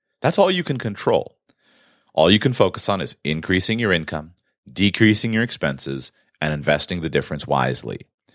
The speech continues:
From time to time, you need to pick your head up, look at your situation, and look around. Make sure that you're doing intelligent risk management planning and avoid catastrophe. And then all along the way, you need to constantly be assessing everything that you're doing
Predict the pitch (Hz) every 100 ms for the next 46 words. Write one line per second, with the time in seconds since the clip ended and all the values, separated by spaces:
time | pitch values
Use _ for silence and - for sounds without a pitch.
0 | _ _ _ - 80 87 98 85 107 95
1 | 110 90 76 - 90 85 80 92 110 -
2 | 87 - - - 95 - 82 80 - 113
3 | 87 69 - - 87 - 73 64 76 117
4 | 151 _ _ _ - 80 - 98 87 78
5 | 85 87 85 78 69 85 87 82 85 -
6 | 82 - 76 82 90 - - 101 107 104
7 | 69 78 82 - - - 71 - 80 -
8 | 131 - - - - - 110 117 113 92
9 | 123 143 120 113 104 123 113 90 85 -
10 | 101 117 - - 98 92 82 - 120 131
11 | 85 73 92 98 98 95 78 71 69 107
12 | 73 60